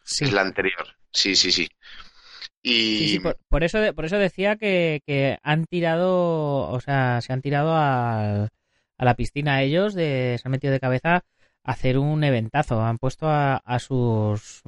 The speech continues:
Speaker 1: a casi a sus mayores, a sus mayores titulares. Incluso en las, en las preliminares tenemos a Ricardo Arreola, el loco.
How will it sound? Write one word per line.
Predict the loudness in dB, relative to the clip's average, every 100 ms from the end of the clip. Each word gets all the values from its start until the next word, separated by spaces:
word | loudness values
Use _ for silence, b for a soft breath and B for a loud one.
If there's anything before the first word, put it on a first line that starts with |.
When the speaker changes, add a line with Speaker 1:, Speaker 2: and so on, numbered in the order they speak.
| -6
Speaker 1:
a | -6
casi | -4 -4 -4
a |
sus | -2 0
mayores, | 0 0 2 2 0 -2 -8 _ _ _ _ _ -6
a | -2
sus | 0
mayores | 2 2 2 0
titulares. | -4 -2 0 2 0 -2 -10 b b b -6
Incluso | -4 -2 -2 0 0 0
en | -4 0 2
las, | 2 2 2 0 0 -2 -4 -8 -8 -18 _ _ _ -2
en | 0
las | 2 2 0
preliminares | 2 2 2 0 2 2 0
tenemos | -2 -2 -2 0
a | 0
Ricardo | 0 -2 0
Arreola, | 2 2 2 2
el | 0
loco. | 0 -2